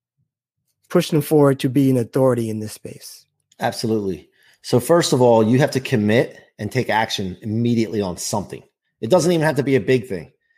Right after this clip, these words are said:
Speaker 2: It could be something little. Think about anything you could think of. What's one thing that you can move closer to what you wanna do?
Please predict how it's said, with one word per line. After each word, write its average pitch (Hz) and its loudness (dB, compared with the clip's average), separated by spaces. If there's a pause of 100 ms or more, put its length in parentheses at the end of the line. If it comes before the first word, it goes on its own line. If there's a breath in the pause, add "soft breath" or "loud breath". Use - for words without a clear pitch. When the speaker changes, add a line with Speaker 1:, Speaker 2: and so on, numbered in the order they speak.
(100)
Speaker 2:
It 131 -4
could 160 0
be 165 4
something 160 0
little. 120 -2 (240 soft breath)
Think 190 2
about 180 2
anything 220 -2
you 208 -2
could 196 -2
think 175 -2
of. 110 0
What's 147 -4
one 160 0
thing 175 -2
that 127 0
you 123 -4
can 127 -2
move 139 -2
closer 147 -2
to 123 -8
what 117 -4
you 123 -6
wanna 107 -4
do? 92 -8